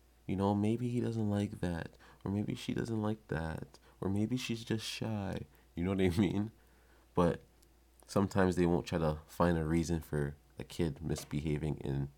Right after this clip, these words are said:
their class in a positive way. Maybe they're shy too. Maybe it's all those same reasons that you think about your own kid as well, you know?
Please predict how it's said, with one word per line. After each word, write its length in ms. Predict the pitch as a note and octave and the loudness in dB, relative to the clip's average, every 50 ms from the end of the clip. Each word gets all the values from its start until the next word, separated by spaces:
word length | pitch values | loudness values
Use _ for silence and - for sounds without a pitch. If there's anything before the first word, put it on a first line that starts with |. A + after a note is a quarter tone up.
| _ _ _ _ - | _ _ _ _ -4
their 140 | D#2+ D2+ C#2+ | -2 -2 -2
class 560 | - - - - - - - - - - - _ _ _ _ _ _ _ _ _ - | -4 -6 -6 -6 -6 -8 -10 -12 -16 -18 -20 _ _ _ _ _ _ _ _ _ -2
in 80 | F2 E2 | 0 0
a 60 | D2 | -2
positive 500 | - - - E2 D2+ D2+ D2 C#2+ C#2 - | -2 -2 -2 0 0 0 -2 -4 -4 -4
way. 240 | - - - - - - _ _ _ _ _ _ _ _ _ - | -6 -8 -8 -10 -12 -16 _ _ _ _ _ _ _ _ _ -4
Maybe 220 | E2+ E2+ F2+ F#2 | -2 0 0 0
they're 260 | E2 E2+ D#2 D#2 E2+ E2+ - - | 0 0 0 0 -2 -4 -8 -10
shy 320 | - - E2+ E2+ E2+ E2+ E2 | -6 -2 0 0 0 -2 -2
too. 340 | - - G2 F#2 E2+ E2 E2 - - _ _ _ _ _ _ _ _ _ _ _ - | -2 0 2 2 2 0 -2 -8 -16 _ _ _ _ _ _ _ _ _ _ _ 0
Maybe 300 | F#2+ G2 G2 F2+ G#2 G2 | 2 4 4 6 4 4
it's 140 | F#2 F2 - | 4 2 0
all 220 | - F2 F#2 F#2+ F2+ | 2 4 4 4 6
those 200 | F2+ F#2 F#2+ - | 4 2 2 0
same 280 | - - F#2 F#2+ F2+ F2+ | 0 2 2 2 2 2
reasons 340 | F2+ F#2 F2+ E2+ F2+ F2 E2 | 2 2 2 0 0 -2 0
that 140 | E2 D#2 | -2 -2
you 100 | D#2+ F2 | -2 -2
think 200 | F2 - F#2 E2+ | -2 -4 -4 -4
about 180 | F2+ D2+ E2 E2+ | -4 -2 -2 0
your 200 | E2+ D2+ D2 - | 0 -2 -2 -2
own 160 | - E2+ E2 E2 | -2 -2 -2 -4
kid 200 | - - D#2 D2+ | -4 -6 -6 -4
as 160 | D2+ D2+ D#2 | -4 -4 -2
well, 300 | C#2+ D2 C#2+ C#2 C#2 - - _ _ _ _ _ _ _ _ _ _ _ - | -2 -2 -2 -4 -6 -10 -16 _ _ _ _ _ _ _ _ _ _ _ -8
you 140 | - D#2 D#2 | -4 -2 -2
know? 240 | D2+ D2+ D2+ D#2 | -2 -2 -2 -4